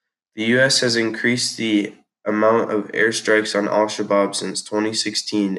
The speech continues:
and only one American died in twenty eighteen that Al-Shabaab claimed since twenty sixteen.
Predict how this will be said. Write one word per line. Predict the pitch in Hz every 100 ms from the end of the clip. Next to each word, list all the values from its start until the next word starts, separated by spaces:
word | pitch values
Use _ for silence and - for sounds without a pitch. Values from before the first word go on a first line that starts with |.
| 92
and | 101
only | 104 104
one | 101 104 110
American | 113 110 107 104 104 95
died | 95 95 95 95 95 - _ _ _ _ _
in | 107
twenty | 107 110 110 110
eighteen | 107 104 - 101 98 95 90
that | 92 101
Al-Shabaab | 104 - 98 98 98 95 - - _ -
claimed | 101 90 - - - _
since | - 101 - -
twenty | - 87 -
sixteen. | - - - -